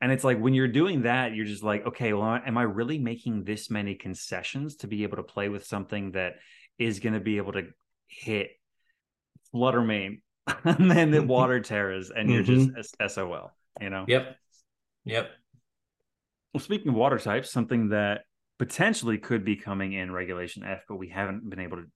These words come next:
Speaker 1: to play with, but we've had for a while now, is Walking Wake.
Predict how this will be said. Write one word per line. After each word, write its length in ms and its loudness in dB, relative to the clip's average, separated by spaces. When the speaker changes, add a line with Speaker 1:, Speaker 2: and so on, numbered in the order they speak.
Speaker 1:
to 120 -8
play 240 -4
with, 200 -4
but 60 -14
we've 120 -14
had 180 -6
for 120 -8
a 60 -8
while 220 0
now, 220 -6
is 120 -12
Walking 680 -2
Wake. 340 -10